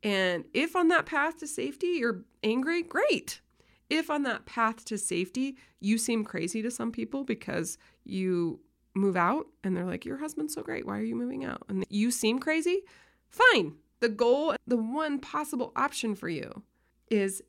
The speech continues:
to get to safety. And my belief is that the s-, more and more safe you feel and the actual distance you put between yourself and the harm, the less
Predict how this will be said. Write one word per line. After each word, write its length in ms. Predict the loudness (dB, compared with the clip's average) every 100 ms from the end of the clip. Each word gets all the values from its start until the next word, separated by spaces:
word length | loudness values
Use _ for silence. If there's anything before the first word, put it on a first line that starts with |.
| -10
to 100 | -6
get 380 | -4 -6 -8
to 80 | -12
safety. 560 | -4 -4 -4 -8 -10 -14 _ _ _
And 160 | -2 0
my 220 | 2 0
belief 400 | 0 0 0 0
is 300 | -2 -2 -4
that 200 | -8 -8
the 100 | -8
s-, 180 | -8 -8 -4
more 380 | 0 2 2 0
and 180 | 0 0
more 500 | 0 0 -2 -4 -8
safe 400 | -6 -2 -4 -4
you 100 | -6
feel 480 | -4 -4 -2 -6 -10 _ _ -2
and 280 | 0 0 -4
the 200 | -8 -4
actual 640 | -2 -2 -4 -4 -4 -6 -8 _ _ -6
distance 520 | -2 -2 -2 -6 -4
you 80 | -8
put 320 | -8 -10 -8
between 540 | -10 -10 -4 -2 -2 -4
yourself 460 | -6 -4 -4 -4
and 80 | -2
the 100 | -2
harm, 440 | 0 -2 -2 -4 -8 _ _ -12
the 380 | -4 -2 -2 -4
less 420 | 0 2 2 0